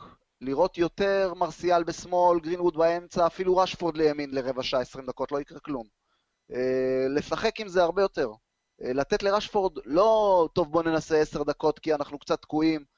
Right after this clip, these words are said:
בוא ננסה אותך עשר דקות באמצע." ממש חלק מהשטף של המשחק.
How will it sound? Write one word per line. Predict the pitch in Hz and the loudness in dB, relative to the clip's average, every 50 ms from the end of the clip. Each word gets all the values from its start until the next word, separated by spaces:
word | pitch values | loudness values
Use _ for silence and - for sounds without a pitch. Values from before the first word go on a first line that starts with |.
| _ _ _ _ | _ _ _ _
בוא | 139 147 | -4 -4
ננסה | 143 147 143 135 - 160 | -2 -2 -6 -6 -2 -2
אותך | 147 139 - 147 | -2 0 0 0
עשר | 139 139 - - 131 | 0 0 0 -2 -6
דקות | 131 131 - 139 123 120 | -6 -4 -6 -6 -4 -2
באמצע." | 131 127 123 120 - 123 117 113 - _ _ _ _ _ _ _ | -2 -2 -2 -6 -10 -12 -12 -12 -12 _ _ _ _ _ _ _
ממש | 131 143 156 175 196 214 220 220 208 202 - 185 - | -4 -4 -2 0 2 2 2 2 2 0 -2 -4 -4
חלק | - - 220 220 214 208 208 - - | -6 -6 -4 -4 -2 -4 -4 -6 -6
מהשטף | 180 170 165 - - 196 - 185 - | -6 -6 -4 -4 -6 -6 -8 -10 -12
של | - - 165 156 | -8 -4 -4 -4
המשחק. | 147 147 143 - - - 190 185 | -4 -4 -8 -8 -2 -2 -2 -2